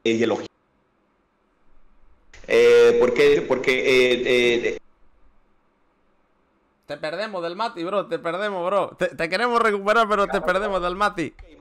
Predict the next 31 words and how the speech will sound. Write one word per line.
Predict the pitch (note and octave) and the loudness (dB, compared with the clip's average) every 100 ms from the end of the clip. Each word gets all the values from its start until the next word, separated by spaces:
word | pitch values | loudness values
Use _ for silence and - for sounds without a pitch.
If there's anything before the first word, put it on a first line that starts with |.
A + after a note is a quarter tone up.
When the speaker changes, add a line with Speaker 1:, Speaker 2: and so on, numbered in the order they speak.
| - | -18
Speaker 1:
bueno, | - - | -16 -10
estaba | C3 E3+ G3 | -6 -2 2
diciendo | F#3+ F#3 F3+ | 4 4 4
que | D#3+ D3+ C#3+ | 4 4 4
gracias | B2 D#3 F3+ G3+ | 2 2 2 0
a | - E3 | 0 2
tu | D3+ | 0
primer, | D#3 C#3+ D3+ | 2 2 4
eh, | C#3 | 2
directo, | A#2 A#2 B2+ B2 A#2+ | 0 0 -2 -2 -4
o | |
sea, | C#3 B2+ | 0 0
eh, | G#2+ A#2 A2+ F#2+ G2 | 2 2 0 -2 -6
a | A2+ | -6
tu | C#3 | -4
primera | C3+ A#2+ D3 C#3+ - - _ | -6 -10 -14 -14 -16 -20 _
reacción, | A#2+ A2+ A#2 C#3 | -12 -12 -10 -10
o | |
sea, | C3 C#3 | -8 -4
que | B2+ | 0
hiciste, | A#2 A2+ G#2+ A#2 C3+ | 0 0 -4 -4 -2
o | |
sea, | C3 | -2
sobre | A#2 A2+ A2 | -2 -2 0
esa | B2 | -2
Guinea | A2+ A#2 | 0 -2
Ecuatorial, | A#2+ - A#2+ G#2+ A2 G#2 G2 - - | -2 -4 -4 -4 0 2 2 0 -6
punchline | C#3+ A2 G#2+ B2+ C3 | -2 0 0 0 -2
para, | A2+ A2+ G#2+ | -4 -6 -6
o | |
sea | - | -10